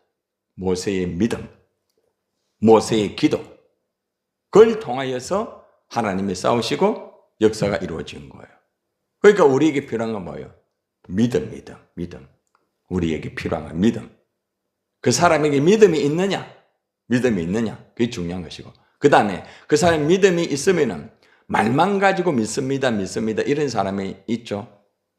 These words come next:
그건 역사가 이루어지지 않아요. 말로 믿음으로 했으면은 그 다음에는 행동으로 손을 내밀어야 되는 거예요.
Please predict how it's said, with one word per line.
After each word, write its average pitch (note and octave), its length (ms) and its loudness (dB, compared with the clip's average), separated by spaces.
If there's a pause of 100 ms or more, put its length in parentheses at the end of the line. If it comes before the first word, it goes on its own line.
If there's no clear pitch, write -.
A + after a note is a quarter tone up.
(120)
그건 D3+ 180 4
역사가 C#3+ 500 2
이루어지지 F#2+ 400 -4
않아요. - 120 -14 (320)
말로 A#2 480 4
믿음으로 D#3 540 0
했으면은 B2+ 720 -2 (340)
그 F3 120 6
다음에는 D3 540 2 (220)
행동으로 A#3 1120 0
손을 D#3 340 -2
내밀어야 A2+ 520 0
되는 - 220 -20
거예요. B1+ 140 -20